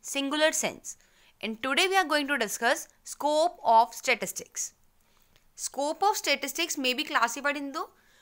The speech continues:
following parts. First one is th-, uh, nature, second one is subject matter, and the third one is limitations. In today's lecture, we will discuss nature and subject matter. and the limitations we will cover in the next lecture।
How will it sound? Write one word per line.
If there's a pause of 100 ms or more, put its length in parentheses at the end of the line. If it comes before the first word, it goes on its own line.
(220)
following
parts.
First
one
is
th-, (120)
uh,
nature, (500)
second
one
is
subject
matter, (440)
and
the
third
one
is
limitations. (400)
In
today's
lecture,
we
will
discuss
nature
and
subject
matter. (460)
and
the
limitations
we
will
cover
in
the
next
lecture।